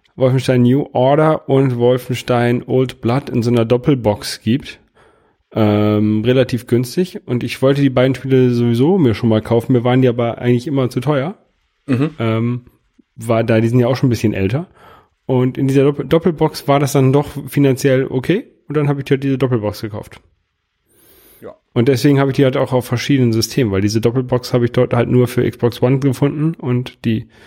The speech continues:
Speaker 1: das, ähm, andere wollte ich halt auf der P S zwei haben.
Speaker 2: Ja.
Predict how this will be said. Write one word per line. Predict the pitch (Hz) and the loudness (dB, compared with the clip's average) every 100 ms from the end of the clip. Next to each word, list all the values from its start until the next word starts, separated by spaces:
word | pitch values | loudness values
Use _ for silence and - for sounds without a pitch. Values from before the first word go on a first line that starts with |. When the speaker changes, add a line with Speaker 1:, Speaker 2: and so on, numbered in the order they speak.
| - _ _ _ _ | -20 _ _ _ _
Speaker 1:
das, | - 117 - | -6 -6 -4
ähm, | 123 117 110 107 _ - - | -2 0 0 -4 _ -18 -4
andere | 123 127 117 | 0 2 2
wollte | 127 131 | 2 2
ich | 120 | -2
halt | 120 | -2
auf | 107 | -2
der | 110 | -2
P | 107 | 0
S | 110 | -2
zwei | - 110 101 | -2 -4 -4
haben. | 98 98 - _ _ _ _ _ _ _ _ _ _ _ _ _ _ | -6 -10 -18 _ _ _ _ _ _ _ _ _ _ _ _ _ _
Speaker 2:
Ja. | 101 | -20